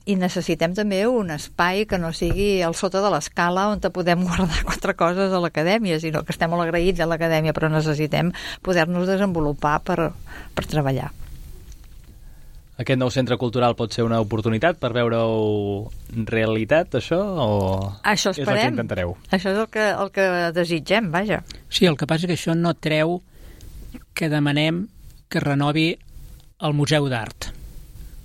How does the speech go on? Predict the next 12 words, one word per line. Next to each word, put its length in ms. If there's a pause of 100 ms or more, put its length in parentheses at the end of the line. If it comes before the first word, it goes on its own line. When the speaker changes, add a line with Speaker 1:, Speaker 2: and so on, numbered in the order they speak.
Speaker 3:
Vull 240
dir, 480
una 320
cosa 240
no 80
treu 160
l'altra. 460 (320)
Speaker 1:
Mm. 180 (240)
Speaker 3:
Eh, 160
vull 160
dir, 180 (640)
eh, 260